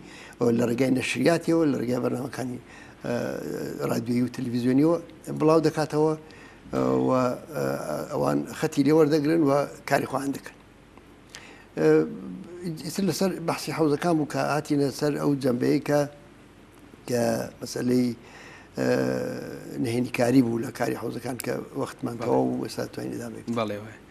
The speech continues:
Speaker 2: هەرو خۆشتان ئاماژەتان پێدا لە بەحسەکان یا پرسیارەکان پێشومانە.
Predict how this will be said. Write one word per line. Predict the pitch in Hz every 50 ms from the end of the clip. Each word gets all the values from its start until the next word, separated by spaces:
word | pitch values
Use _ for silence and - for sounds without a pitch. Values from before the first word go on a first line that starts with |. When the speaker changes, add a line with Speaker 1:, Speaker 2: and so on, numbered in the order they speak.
| - - - - - - -
Speaker 2:
هەرو | 165 170 165 -
خۆشتان | 180 170 - - 147 131 131
ئاماژەتان | 131 131 131 127 135 131 - 143 135 -
پێدا | 139 127 135 131 135
لە | 127 127
بەحسەکان | - - - 131 123 139 135 135 131
یا | 131 123 -
پرسیارەکان | - - - 120 117 117 127 131 131 120 -
پێشومانە. | 127 110 - - 135 127 117 113 113 117 117 120